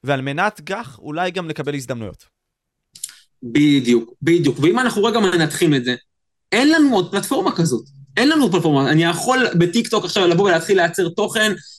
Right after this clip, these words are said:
Speaker 2: של מה שאני יודע, ובכל סרטון אני אדבר על משהו אחר שאני יודע, רק שזה עדיין לא יהיה אותו דבר, עדיין זה לא יהיה לי make sense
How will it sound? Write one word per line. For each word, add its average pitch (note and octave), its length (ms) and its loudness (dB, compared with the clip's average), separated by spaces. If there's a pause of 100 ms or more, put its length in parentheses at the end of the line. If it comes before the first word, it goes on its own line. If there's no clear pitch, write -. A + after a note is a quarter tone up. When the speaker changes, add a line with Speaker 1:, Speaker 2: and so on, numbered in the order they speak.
Speaker 2:
של D#3 180 2
מה F3 160 4
שאני F3+ 260 4
יודע, F3 480 4
ובכל E3+ 280 2
סרטון F#3 360 0
אני F3+ 100 6
אדבר F3 220 2
על F3+ 180 4
משהו F#3+ 260 -2
אחר G#3 140 -4
שאני F#3+ 300 0
יודע, F#3+ 320 4 (420)
רק D#3+ 100 0
שזה E3 260 2
עדיין G3 440 2
לא G3 140 4
יהיה G3 160 2
אותו F3 260 4
דבר, D#3+ 360 2
עדיין F3 280 2
זה D#3+ 120 2
לא F#3 140 4
יהיה F#3 140 6
לי F3+ 120 4 (220)
make F#3+ 460 -2
sense G3 300 4